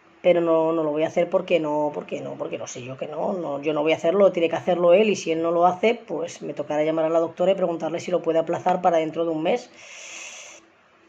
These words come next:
Que ya la haya visto también la hema-, que me haya visto a mí la hematóloga de él, que esa es otra, que es que también voy yo a sus médicos, porque él no quiere, y yo lo entiendo, no están las cosas en los trabajos para pedir, y menos en su trabajo, que si él dijéramos que trabaja en una oficina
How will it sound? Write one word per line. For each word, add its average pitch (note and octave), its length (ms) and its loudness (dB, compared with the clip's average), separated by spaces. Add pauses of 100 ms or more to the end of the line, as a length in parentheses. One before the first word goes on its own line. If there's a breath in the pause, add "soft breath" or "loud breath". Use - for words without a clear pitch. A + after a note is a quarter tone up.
(920)
Que F#3 120 2
ya F3+ 80 8
la E3+ 80 8
haya E3+ 160 6
visto F3 180 -4
también E3+ 280 2
la E3+ 100 6
hema-, E3 160 2
que F3+ 100 -2
me F3 100 4
haya F#3 240 8
visto G3 280 -2
a - 20 4
mí F#3 140 0
la F3+ 120 4
hematóloga E3+ 600 2
de E3+ 140 6
él, B3+ 160 2
que - 100 -4
esa D#3 100 -6
es D3 140 -2
otra, A#3+ 240 4
que D3+ 60 -8
es - 100 -10
que F3 80 -6
también E3+ 280 2
voy F3+ 140 4
yo E3+ 140 2
a F3 40 0
sus F3 200 -4
médicos, F#3+ 420 2
porque D#3 300 -6
él E3 120 -2
no F#3+ 140 0
quiere, G3 340 2
y D#3+ 140 0
yo E3+ 180 4
lo G3 60 4
entiendo, G3 420 4
no F3 140 2
están F#3 260 2
las F3+ 140 2
cosas F3+ 320 -2
en F3+ 100 2
los F3 160 0
trabajos F3+ 440 2
para F#3+ 260 6
pedir, F#3+ 300 2
y F#3 100 -2
menos A3 220 4
en A3 100 2
su F3+ 140 -2
trabajo, E3+ 420 2
que D#3+ 80 -8
si D#3+ 120 -4
él F3 60 -2
dijéramos F#3 540 2 (540 loud breath)
que G3 100 2
trabaja F#3 360 4
en F#3+ 60 4
una G3+ 100 2
oficina G3+ 600 0